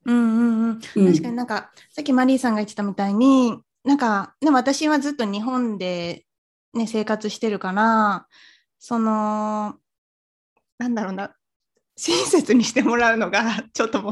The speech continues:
Speaker 1: う、な-、慣れちゃってる <laughs> 部分があ-、あって、そう、なんか聞いたら、あの、何？お店とかでも聞いたら、あの、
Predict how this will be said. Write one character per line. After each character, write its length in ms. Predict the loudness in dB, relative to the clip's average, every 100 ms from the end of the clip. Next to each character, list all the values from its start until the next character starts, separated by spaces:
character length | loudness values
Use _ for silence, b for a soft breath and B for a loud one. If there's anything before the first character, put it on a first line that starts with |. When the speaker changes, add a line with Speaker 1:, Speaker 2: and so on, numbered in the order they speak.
| -8 B B
Speaker 1:
う、 20 |
な-、 160 | 2 2
慣 160 | 2 2
れ 100 | 2
ち 140 | 0
ゃ 20 |
っ 40 | -2
て 180 | -2 -2
る 320 | 0 -2 -4 _ _ _
<laughs> 460 | -12 -8 -8 -8 -8
部 100 | -4
分 240 | -2 -2
が 240 | 0 0
あ-、 140 | -2 -4
あ 100 | -8
っ 80 | -8 _
て、 600 | -2 2 4 2 0 -4 _ _ _ -8
そ 220 | -2 0
う、 40 |
な 120 | 0 0
ん 100 | 0
か 160 | -2 -4 _
聞 160 | -10 -8
い 80 | -2
た 140 | 2
ら、 520 | 6 6 6 4 0 _ _
あ 120 | -4 -2
の、 240 | 0 -4 -10 _ _ _
何？ 360 | -8 -4 -2 2
お 60 | 2
店 200 | 2 0
と 100 | -2
か 120 | -4
で 100 | -2
も 280 | 0 2 0
聞 140 | -4
い 80 | -4
た 120 | -2
ら、 460 | 2 2 2 0 -6 b b -8
あ 80 |
の、 680 | -6 -4 -4 -4 -4 -6 -8